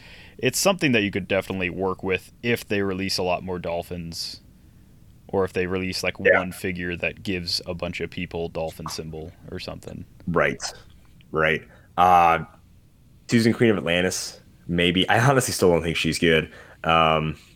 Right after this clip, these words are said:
Speaker 2: but she might see some more play if she would have had the dolphin symbol as in, instead of flight. It really sucks she doesn't have the dolphin symbol. It's a huge bummer.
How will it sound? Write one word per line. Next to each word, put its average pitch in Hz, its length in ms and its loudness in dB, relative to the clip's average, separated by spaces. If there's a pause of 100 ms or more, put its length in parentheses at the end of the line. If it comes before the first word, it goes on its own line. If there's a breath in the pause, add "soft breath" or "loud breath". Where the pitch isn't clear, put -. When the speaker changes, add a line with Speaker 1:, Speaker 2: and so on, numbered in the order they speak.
(120)
Speaker 2:
but - 180 6
she 196 120 4
might 208 260 6
see 147 220 2
some 131 160 4
more 110 100 8
play 104 360 6
if 165 180 6
she - 220 4
would 95 180 6
have 80 100 2
had 92 280 2
the 80 40 -6
dolphin 76 400 -2
symbol 71 480 -8
as 78 160 -2
in, 76 140 -6
instead 82 320 0
of 76 80 -6
flight. 73 340 -2
It 82 80 -2
really 101 360 6
sucks - 300 0
she 80 80 -6
doesn't 78 120 -4
have 73 80 -6
the 71 60 -8
dolphin 69 260 -6
symbol. 73 260 -4
It's - 200 -8
a 80 80 -10
huge 82 320 -2
bummer. 73 340 -2